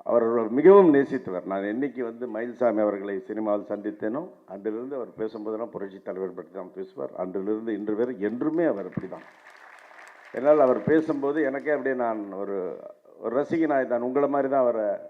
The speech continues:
இவர் பேசும்போதும் சரி, நம்ம வின்சென்ட் அசோகன் அவர்கள் பேசும்போது அப்படியே ஆச்சரியமா பார்த்தேன். ஒரு முழுமையான நாள் சொல்றது காரணம்,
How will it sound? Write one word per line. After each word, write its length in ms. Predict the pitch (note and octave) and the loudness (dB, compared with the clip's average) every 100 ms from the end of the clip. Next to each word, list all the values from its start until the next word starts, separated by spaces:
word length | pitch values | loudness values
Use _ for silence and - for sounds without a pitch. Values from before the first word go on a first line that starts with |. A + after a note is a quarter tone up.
| - _ _ | -20 _ _
இவர் 280 | G2+ A#2 A#2 | -2 0 2
பேசும்போதும் 420 | A#2+ B2+ B2+ B2+ | 0 0 -2 -2
சரி, 260 | A#2+ C3 | -4 -6
நம்ம 220 | C#3 G#2+ G2 | -8 -8 -6
வின்சென்ட் 840 | F#2 F2+ G#2 G#2+ A#2 G#2 F2 - | -6 -8 -10 -8 -8 -8 -10 -14
அசோகன் 300 | F2+ F#2 F2+ | -12 -10 -8
அவர்கள் 300 | F2 F2 F2 | -8 -8 -10
பேசும்போது 440 | F#2+ F2+ F2 F#2 F2+ | -10 -10 -12 -12 -10
அப்படியே 240 | F#2 F2 | -10 -10
ஆச்சரியமா 440 | E2+ - F2 F2 F2 | -12 -16 -14 -12 -14
பார்த்தேன். 400 | F#2+ - - C#3 _ _ _ _ _ _ _ _ _ - | -16 -20 -20 -20 _ _ _ _ _ _ _ _ _ -4
ஒரு 140 | C3 | 0
முழுமையான 540 | C#3 E3+ F#3 F#3 F#3 | 4 4 6 6 4
நாள் 300 | E3+ D3+ D3+ | 6 6 4
சொல்றது 300 | D3+ C3 C3 | 2 -4 -4
காரணம், 600 | A2+ B2+ C3 A#2+ G#2 G2+ | 0 0 0 -4 -6 -8